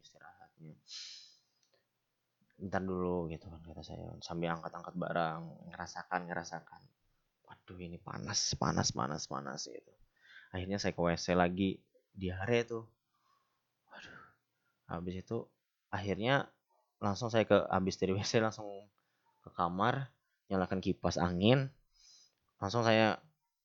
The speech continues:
"Nggak, apa, kita nggak, nggak usah pulang dah. Nggak usah pulang." Minta, apa, minta tolong periksakan, tadi kan beli termometer. Akhirnya beli, diperiksa. Diperiksa termometer.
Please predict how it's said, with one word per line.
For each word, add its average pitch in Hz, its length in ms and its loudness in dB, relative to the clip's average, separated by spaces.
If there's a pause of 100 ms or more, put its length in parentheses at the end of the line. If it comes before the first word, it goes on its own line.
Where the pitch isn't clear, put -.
(220)
"Nggak, 101 320 12
apa, 101 160 6 (960)
kita 104 240 -2
nggak, 110 140 0 (100)
nggak 104 80 -4
usah 95 160 -4
pulang 110 240 0
dah. 117 160 -4 (640)
Nggak 98 160 -2
usah 95 80 -4
pulang." 107 300 -6 (1500)
Minta, 104 400 -2
apa, 107 240 -8
minta 104 480 -8
tolong 110 240 -8
periksakan, 110 480 -8
tadi 113 160 -12
kan 120 160 -10
beli 104 240 -4
termometer. 113 800 -2 (320)
Akhirnya 123 320 -2
beli, 156 240 -2
diperiksa. 143 640 -6 (1040)
Diperiksa 90 880 -8
termometer. 92 720 -2